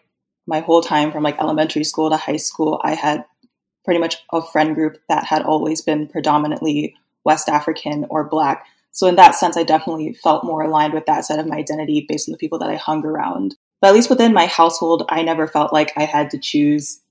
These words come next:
uh, which was great, just 'cause the way that my parents had introduced me to my different parts of my culture has always been through food. So I feel like I always had a nice balance to have both.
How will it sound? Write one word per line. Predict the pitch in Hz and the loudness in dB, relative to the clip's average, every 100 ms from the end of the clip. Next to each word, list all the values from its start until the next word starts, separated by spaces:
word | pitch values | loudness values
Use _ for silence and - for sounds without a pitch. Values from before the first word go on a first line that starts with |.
| - | -10
uh, | 151 147 | -6 -6
which | 143 143 | -6 -6
was | 151 | -8
great, | - 151 160 160 - | -4 2 4 2 -2
just | - 156 | -4 -4
'cause | - 151 147 - _ _ _ _ | -2 -2 -4 -10 _ _ _ _
the | 170 | 0
way | 156 160 156 | 4 4 4
that | 156 | 2
my | 151 156 | 0 0
parents | 151 - 151 147 147 - | -2 -4 -2 -2 -2 -4
had | - 147 147 143 - _ - | -2 0 0 -4 -10 _ -8
introduced | 147 143 156 160 | -8 0 2 2
me | 160 | -2
to | 156 - | -4 -4
my | 156 147 147 - - _ - - | -2 -2 -2 -4 -10 _ -12 -8
different | 160 - - | -4 -4 -4
parts | 151 151 | -6 -6
of | 151 | -8
my | 151 | -8
culture | - 151 - 156 | -6 -4 -4 -6
has | 147 147 | -6 -4
always | 151 151 | -4 -6
been | - 147 143 | -4 -4 -2
through | 151 | -4
food. | 147 - 147 147 147 _ _ _ | -2 0 0 0 -4 _ _ _
So | - 160 | -6 -2
I | 151 | -2
feel | 160 | -2
like | 151 151 | -2 -2
I | 147 | -2
always | 151 147 147 | -2 -4 -6
had | - 143 139 - - | -4 -4 -6 -12 -10
a | |
nice | 156 147 151 | -6 -6 -8
balance | - 143 143 143 - | -8 -6 -4 -6 -10
to | - | -12
have | - 147 - | -12 -12 -8
both. | 147 151 - - | -6 -8 -10 -20